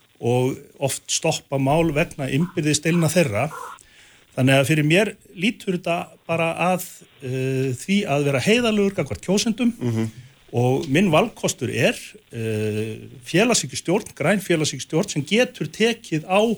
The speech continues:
Speaker 1: því vandamáli sem að er komið upp, sem var að magnast og þeim ójöfnuði sem er að birtast í
Speaker 2: Mm.
Speaker 1: samfélaginu í þessari kreppu.
Speaker 2: Þannig einhvers konar kostningabandalag myndi hugnast þér, menn myndi gefa upp sig fyrirfram með hvernig þeir helst vildu vinna?
Speaker 1: Sko, við,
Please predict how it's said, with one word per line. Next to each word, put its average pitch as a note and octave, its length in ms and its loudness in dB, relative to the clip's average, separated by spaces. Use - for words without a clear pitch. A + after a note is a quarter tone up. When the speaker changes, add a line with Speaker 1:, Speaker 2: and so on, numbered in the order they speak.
Speaker 1:
því D3 160 -4
vandamáli G3 640 2
sem D#3+ 200 0
að C3+ 180 -4
er F3 220 2
komið D3 460 0
upp, - 160 -4
sem A2+ 220 -10
var D3+ 260 2
að F#3 140 2
magnast C#3+ 600 -4
og D#3 100 0
þeim E3+ 200 2
ójöfnuði E3 720 0
sem D#3+ 220 -4
er F3 80 0
að E3+ 160 -2
birtast G3 460 -2
í E3+ 40 0
Speaker 2:
Mm. D#3 80 0
Speaker 1:
samfélaginu E3 380 0
í D#3+ 80 4
þessari D3+ 240 0
kreppu. - 280 -6
Speaker 2:
Þannig A2 220 4
einhvers G#2+ 160 -4
konar A2+ 180 0
kostningabandalag G#2+ 800 0
myndi G2 200 0
hugnast G#2 320 -2
þér, G#2+ 140 2
menn G2 160 2
myndi E2+ 120 -8
gefa G2 300 4
upp G2+ 80 -2
sig G#2 160 0
fyrirfram G2+ 540 0
með G2 140 0
hvernig F#2+ 240 0
þeir F#2 60 2
helst G2 200 -2
vildu G2 200 -2
vinna? F2 200 0
Speaker 1:
Sko, - 180 -2
við, G#3+ 320 2